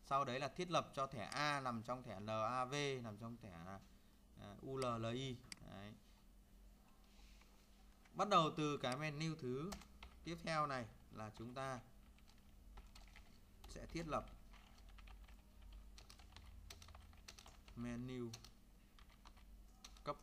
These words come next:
thứ N. Đấy, cấp thứ N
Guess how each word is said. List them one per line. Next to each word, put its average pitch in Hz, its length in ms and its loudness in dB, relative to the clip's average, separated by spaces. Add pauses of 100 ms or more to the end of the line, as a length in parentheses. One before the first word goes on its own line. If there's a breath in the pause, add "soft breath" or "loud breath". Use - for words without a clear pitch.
(160)
thứ 117 320 -2 (1200)
N. 127 200 -2 (920)
Đấy, 92 240 -8 (120)
cấp 123 180 -6
thứ 120 140 -2
N 110 140 -4